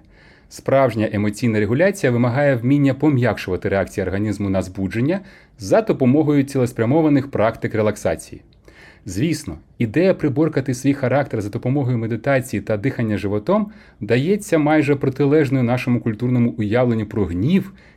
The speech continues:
як про виверження вулкана. Нас вчать, що стримування емоцій шкідливе для здоров'я, тому вихід назовні має бути рішенням,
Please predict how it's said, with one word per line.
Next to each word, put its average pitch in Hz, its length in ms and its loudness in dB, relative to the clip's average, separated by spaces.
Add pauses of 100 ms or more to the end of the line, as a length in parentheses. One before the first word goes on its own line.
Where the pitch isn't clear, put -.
(100)
як 139 200 0
про 147 160 2
виверження 113 480 0
вулкана. 98 500 -2 (340)
Нас 104 300 0
вчать, 226 420 0
що 160 320 0
стримування 156 640 2
емоцій 117 520 0
шкідливе 220 440 0
для 101 140 0
здоров'я, 85 420 -2 (320)
тому 123 260 4
вихід 160 460 0
назовні 120 460 2
має 95 240 2
бути 107 340 0
рішенням, 85 480 -4